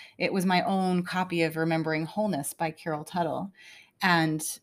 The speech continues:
I mentioned to him that it was coming with my own loving energy because it was my own copy. Uh, I,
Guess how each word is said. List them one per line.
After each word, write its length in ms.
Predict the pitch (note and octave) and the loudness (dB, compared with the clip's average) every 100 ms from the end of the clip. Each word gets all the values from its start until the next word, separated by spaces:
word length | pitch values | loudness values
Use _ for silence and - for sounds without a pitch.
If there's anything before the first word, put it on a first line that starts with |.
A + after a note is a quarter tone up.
| _ _ _ _ _ _ _ | _ _ _ _ _ _ _
I 140 | F#3+ | 2
mentioned 480 | F3+ F3+ E3+ - E3+ | 4 2 2 0 -4
to 60 | D#3 | -4
him 500 | C#3+ F#3 F3+ E3 D#3+ | -4 0 0 0 -2
that 420 | E3 D3+ - - | -2 -2 -4 -6
it 120 | - D#3+ | -6 -4
was 120 | E3+ | -6
coming 420 | - E3+ D#3+ D#3 | -4 -2 0 -2
with 240 | D#3+ D#3+ | -4 -4
my 140 | E3 D#3 | -4 0
own 200 | D3+ D#3 | 0 0
loving 300 | D#3 E3 D#3+ | -2 -4 -4
energy 420 | D#3 D#3+ - - - | -4 -6 -6 -8 -8
because 320 | - D#3+ D3 | -8 -4 -4
it 80 | - | -4
was 140 | D#3 | -2
my 200 | D#3+ D3+ | 0 0
own 200 | C#3+ C#3+ | 0 -2
copy. 520 | - D3 - F#2+ - _ _ - _ _ - | -2 -4 -4 -8 -10 _ _ -20 _ _ 0
Uh, 300 | - D#3+ C3 - | 2 4 2 2
I, 280 | F3+ E3+ E3 | 4 4 4